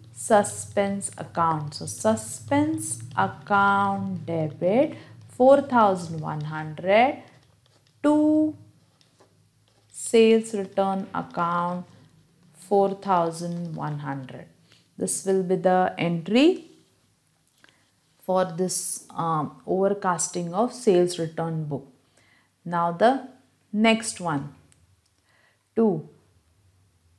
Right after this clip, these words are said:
Goods returned to R Limited rupees two thousand five hundred were recorded through sales book. Now this goods returned was a purchase return which was recorded in the sales book.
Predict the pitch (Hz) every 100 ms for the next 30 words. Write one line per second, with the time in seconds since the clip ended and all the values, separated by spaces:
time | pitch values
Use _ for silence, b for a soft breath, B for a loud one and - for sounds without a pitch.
0 | - 196 262 285 254 254 247 254 254 254
1 | 254 277 - 208 214 214 214 208 202 220
2 | 208 202 202 208 - 214 214 220 208 202
3 | 220 220 - - 196 202 196 180 190 202
4 | 190 190 185 175 175 180 180 180 - 233
5 | 277 262 202 196 190 170 156 147 B B
6 | B - 190 185 202 196 185 226 226 220
7 | 214 220 220 226 226 220 214 214 196 233
8 | 262 - 202 202 220 214 214 190 - 202
9 | 220 214 208 196 190 180 175 180 175 180
10 | 190 214 240 - 202 202 - 151 147